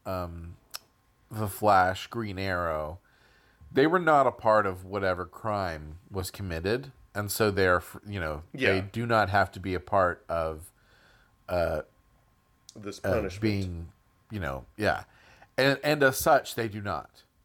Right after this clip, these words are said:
Speaker 1: Uh, they do not interact with these, uh,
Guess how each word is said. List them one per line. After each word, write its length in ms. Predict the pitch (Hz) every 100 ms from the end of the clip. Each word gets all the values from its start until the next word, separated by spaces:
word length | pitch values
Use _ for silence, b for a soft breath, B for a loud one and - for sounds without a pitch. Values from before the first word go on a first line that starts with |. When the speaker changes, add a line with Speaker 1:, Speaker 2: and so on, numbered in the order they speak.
| _
Speaker 1:
Uh, 260 | 92 87 85
they 220 | 90 107
do 100 | 104
not 320 | 98 95 87
interact 540 | 92 98 87 78 73 -
with 200 | 78 -
these, 340 | 80 73 80
uh, 260 | 82 64